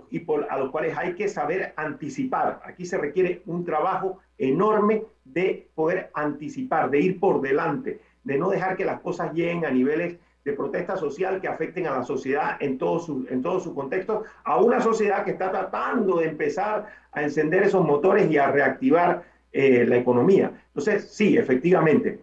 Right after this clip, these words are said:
quien tenga una responsabilidad pública en estos momentos tiene una labor muy, muy compleja, es un trabajo que no se me ocurre cómo se puede ejercer en menos de catorce, dieciséis horas al día.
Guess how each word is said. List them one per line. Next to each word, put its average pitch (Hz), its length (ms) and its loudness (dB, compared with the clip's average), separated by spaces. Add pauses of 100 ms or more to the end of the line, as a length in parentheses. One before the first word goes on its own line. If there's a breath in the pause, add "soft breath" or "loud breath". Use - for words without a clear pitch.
(120)
quien 151 200 2
tenga 247 280 4
una 226 180 2
responsabilidad 151 800 0
pública 127 520 0 (200)
en 143 160 0
estos 214 360 0
momentos 143 520 -2 (260 loud breath)
tiene 180 300 0
una 185 340 0
labor 165 420 -2
muy, 190 360 -2
muy 196 180 0
compleja, 165 760 -4
es 131 80 -16
un 170 140 -6
trabajo 170 420 -4
que 127 140 -2
no 156 400 -2
se 175 140 -4
me 151 60 -4
ocurre 175 360 -2
cómo 175 220 -4
se - 100 -6
puede 160 220 -4
ejercer 160 300 -4
en 147 120 -4
menos 156 240 -2
de 135 80 -4
catorce, 151 400 -6
dieciséis 127 400 -2
horas 156 220 0
al 110 120 -4
día. - 220 -10